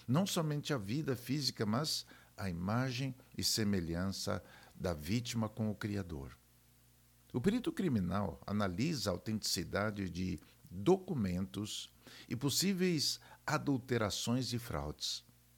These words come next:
O perito criminal analisa substâncias tóxicas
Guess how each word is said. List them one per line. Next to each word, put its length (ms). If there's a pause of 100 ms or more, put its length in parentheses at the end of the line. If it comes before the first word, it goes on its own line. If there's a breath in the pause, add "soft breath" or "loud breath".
O 40
perito 420
criminal 560
analisa 480
substâncias 880
tóxicas 880